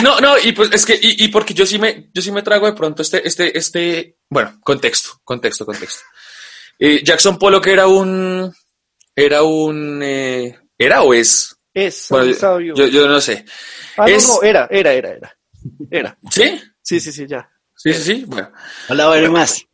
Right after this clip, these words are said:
Speaker 3: ahora vale más.
Speaker 2: Ahora vale más.
Speaker 3: <laughs>
Speaker 2: Que es
Speaker 1: Sí,
Speaker 2: un
Speaker 1: cla-,
Speaker 2: loco, ¿no?
Speaker 1: claro, claro, claro, porque yo dije,
Speaker 2: Qué
Speaker 1: o sea, si el man
Speaker 2: loco.
Speaker 1: estuviera, si el man estuviera vivo, estaría muy viejito, o sea, tendría como ciento y punta de
Speaker 2: Sí.
Speaker 1: años si estuviera, si estuviera vivo. Pero entonces, bueno, Pollock,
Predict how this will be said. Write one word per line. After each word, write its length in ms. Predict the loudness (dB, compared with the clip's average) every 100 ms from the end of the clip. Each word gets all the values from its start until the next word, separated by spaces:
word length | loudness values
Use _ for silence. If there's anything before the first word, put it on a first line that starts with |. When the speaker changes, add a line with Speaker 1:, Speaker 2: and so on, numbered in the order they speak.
| -8
Speaker 3:
ahora 220 | -2 0
vale 260 | 0 4 4
más. 160 | 2 2
Speaker 2:
Ahora 180 | 2 2
vale 220 | 2 2
más. 460 | 0 -2 -8 -12 -18 -20 _ _ _
Speaker 3:
<laughs> 640 | -6 -4 -4 -6 -6 -8 -2
Speaker 2:
Que 80 | 0
es 60 | 2
Speaker 1:
Sí, 100 | 2
Speaker 2:
un 100 | 4
Speaker 1:
cla-, 180 | 2 2
Speaker 2:
loco, 140 | 0 0 0
¿no? 60 | 0
Speaker 1:
claro, 260 | 0 2
claro, 260 | 2 0 2
claro, 200 | 2 2
porque 180 | 2 4
yo 80 | 6
dije, 160 | 6
Speaker 2:
Qué 80 | 4
Speaker 1:
o 20 |
sea, 120 | 2
si 80 | 4
el 60 | 4
man 100 | 4
Speaker 2:
loco. 100 | 2
Speaker 1:
estuviera, 400 | 2 2 2 2
si 100 | 2
el 60 |
man 100 | 2 2
estuviera 360 | 0 2 4
vivo, 460 | 4 4 2 0 0
estaría 380 | -2 0 2 0
muy 300 | 0 0 0
viejito, 500 | 0 0 0 -2 -2
o 80 | 0
sea, 100 | 0
tendría 300 | 2 0 -2
como 160 | -2
ciento 380 | 0 0 0 -2
y 80 | -2 -6 _
punta 300 | -6 -2 2
de 80 | 4
Speaker 2:
Sí. 60 | 4
Speaker 1:
años 140 | 2 -2
si 100 | -6
estuviera, 500 | -6 -2 0 2 2
si 80 | -2
estuviera 340 | -4 0 4
vivo. 300 | 4 4 0 -10 -20 -20 -18 -18 -18 0
Pero 140 | 2
entonces, 480 | 4 4 4 2 0
bueno, 280 | 0 2 2
Pollock, 320 | 2 2 2